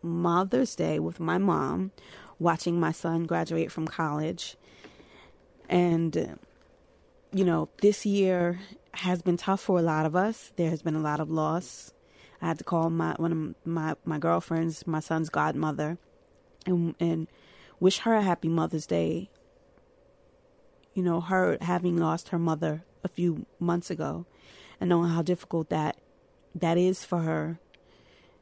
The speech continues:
and having this be her first Mother's Day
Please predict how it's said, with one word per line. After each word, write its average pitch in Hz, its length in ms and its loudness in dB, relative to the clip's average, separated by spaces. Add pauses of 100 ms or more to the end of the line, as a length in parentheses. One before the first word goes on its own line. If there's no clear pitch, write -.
(140)
and 170 120 0
having 170 380 0
this 165 180 -2
be 170 140 -2
her 165 120 2
first 170 340 0
Mother's 170 340 -2
Day 160 400 -2